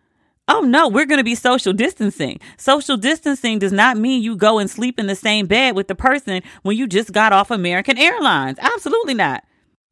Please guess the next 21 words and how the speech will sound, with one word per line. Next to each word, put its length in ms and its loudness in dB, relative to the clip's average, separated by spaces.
Now, 160 0
in 100 0
fairness, 500 0
Oprah 480 0
is 180 2
in 160 2
her 160 4
mid-sixties, 920 -4
and 80 -2
she'd 200 -4
had 220 2
bronchitis 680 0
last 320 2
year, 180 -2
so 160 -6
she's 220 -8
not 280 4
in, 140 -4
like, 200 -2
the 100 -2
bestest 580 -2